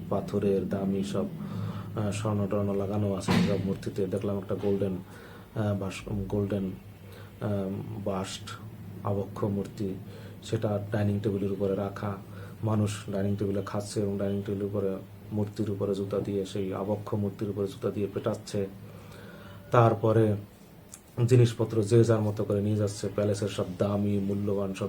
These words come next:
জিনিস, শোপিস, কাপড় চোপড়, গয়না, আসবাবপত্র, ফার্নিচার, যত যা কিছু আছে সব খুলে খুলে নিয়ে যাচ্ছে। এই দৃশ্য আমরা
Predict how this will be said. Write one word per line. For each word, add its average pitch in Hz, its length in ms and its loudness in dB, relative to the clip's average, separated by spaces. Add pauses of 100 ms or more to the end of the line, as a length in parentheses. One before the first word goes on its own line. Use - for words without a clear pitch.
জিনিস, 101 380 -2
শোপিস, 101 720 -2
কাপড় 98 300 0 (100)
চোপড়, 101 360 0
গয়না, 101 500 0 (800)
আসবাবপত্র, 104 880 0
ফার্নিচার, 101 540 0 (120)
যত 113 340 2 (140)
যা 113 200 4
কিছু 110 200 -2
আছে 98 100 -2
সব 104 240 -2 (100)
খুলে 101 200 0
খুলে 98 220 0
নিয়ে 98 200 2
যাচ্ছে। 95 340 -4
এই 98 80 2
দৃশ্য 95 340 -4
আমরা 92 200 -2